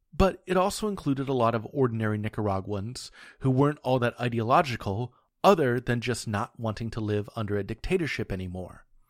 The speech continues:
Another major force in opposition to the Somoza regime was indigenous Nicaraguans. As you can probably imagine, a venal, rent-seeking dictatorship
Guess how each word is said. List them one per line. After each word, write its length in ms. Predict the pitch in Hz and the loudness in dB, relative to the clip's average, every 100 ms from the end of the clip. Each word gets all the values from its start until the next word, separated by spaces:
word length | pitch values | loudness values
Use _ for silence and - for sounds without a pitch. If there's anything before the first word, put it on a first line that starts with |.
| _ - | _ 2
Another 280 | 143 151 | 4 6
major 480 | 139 127 139 139 131 | 4 4 4 4 0
force 560 | - 135 110 - - - | 2 4 4 0 -10 -12
in 140 | - 120 | -8 -2
opposition 640 | 117 - 117 120 - 123 | 0 0 0 -2 -2 -6
to 100 | 113 | -6
the 80 | 107 | -6
Somoza 480 | - 110 120 110 | -4 0 0 0
regime 560 | 107 107 113 101 92 101 - _ - - - | 0 0 0 -2 -4 -8 -14 _ -20 -4 6
was 180 | 147 | 8
indigenous 640 | 156 139 131 127 131 131 - | 8 4 2 2 0 -2 -4
Nicaraguans. 920 | 120 113 104 98 95 - - - - - _ _ _ _ _ | -2 2 2 2 -2 -12 -16 -16 -16 -20 _ _ _ _ _
As 240 | - 131 127 | 4 4 2
you 60 | |
can 160 | 127 127 | -2 0
probably 300 | 123 120 120 | 2 2 2
imagine, 560 | 110 98 101 98 113 - _ _ _ _ - | 2 0 -2 -6 -8 -12 _ _ _ _ 0
a 280 | 160 147 | 2 2
venal, 560 | - 131 170 190 165 151 | 0 2 4 6 6 4
rent-seeking 760 | 139 139 147 - 147 131 123 | 4 2 2 -2 -2 0 -2
dictatorship 800 | 113 - - 143 123 - 104 98 | -2 -4 -2 0 0 -2 -4 -4